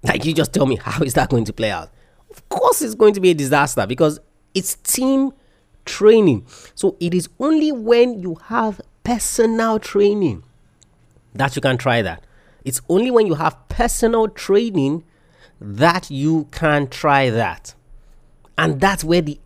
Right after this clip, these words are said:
extra effort comes in. That's where the extra time comes in. So I'm gonna train a little bit before practice. I mean, look at Kobe Bryant. I mean, God bless his soul, right? This is a guy who, before team practice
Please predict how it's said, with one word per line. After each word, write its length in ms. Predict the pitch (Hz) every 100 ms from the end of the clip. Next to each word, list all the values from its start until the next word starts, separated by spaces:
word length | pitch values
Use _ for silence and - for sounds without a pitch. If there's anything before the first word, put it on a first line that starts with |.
| -
extra 640 | 180 - - - 196 190 -
effort 320 | 160 - 147
comes 300 | - 123 110
in. 140 | 90 - _ -
That's 200 | 156 -
where 120 | 170
the 180 | 151 135 -
extra 580 | - 208 - - - 170
time 480 | 175 - 147 147 139
comes 340 | 131 139 123 104
in. 120 | 101
So 300 | 165 147 127 - -
I'm 80 | 107
gonna 160 | 185
train 420 | 240 - 190 180 170
a 140 | - 147
little 420 | 165 220 320 269
bit 160 | 226 208
before 220 | 175 190
practice. 380 | 190 160 131 117
I 40 |
mean, 160 | 120 113
look 120 | 196
at 100 | 202
Kobe 200 | - 147
Bryant. 400 | 120 117 87 -
I 40 | 110
mean, 120 | 110
God 160 | 113
bless 180 | 104 110
his 120 | 87
soul, 160 | - 98
right? 220 | 101 120 127 - -
This 100 | 185
is 60 | 208
a 60 | 143
guy 320 | 135 151 160
who, 320 | 139 151 147 98
before 480 | 123 123 - 208
team 260 | 220 - 190
practice 600 | - 156 151 - 98 -